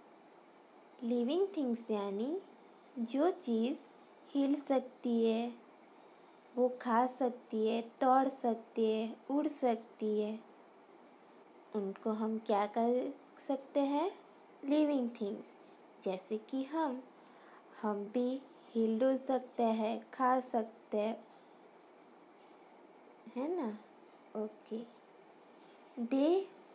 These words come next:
also move around। वो लोग घूम भी सकते हैं। Eat यानी खा सकते हैं, and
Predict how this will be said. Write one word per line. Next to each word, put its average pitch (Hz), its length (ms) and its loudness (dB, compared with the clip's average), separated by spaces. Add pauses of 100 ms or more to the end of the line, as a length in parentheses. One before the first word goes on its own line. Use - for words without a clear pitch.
(140)
also 233 680 4 (520)
move 285 340 4 (260)
around। 214 600 0 (1300)
वो 220 240 2
लोग 269 360 4 (1700)
घूम 233 360 2
भी 277 160 4
सकते 214 560 0
हैं। 190 260 -8 (2000)
Eat 277 400 0 (640)
यानी 196 260 -2
खा 196 360 0
सकते 254 580 0
हैं, 320 240 0 (680)
and 220 420 -2